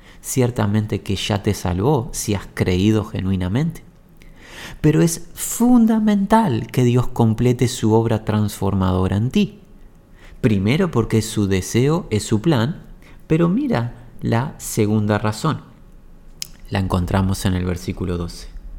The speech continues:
"Para que sea glorificado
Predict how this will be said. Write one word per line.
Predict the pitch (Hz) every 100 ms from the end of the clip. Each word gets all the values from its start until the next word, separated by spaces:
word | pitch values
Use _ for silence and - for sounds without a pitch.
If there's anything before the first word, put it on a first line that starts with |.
| - - - - - - - - - - -
"Para | 135 127 123 117 117
que | 127 113
sea | - - 160 170 160
glorificado | 160 139 135 123 - 123 143 131 92 90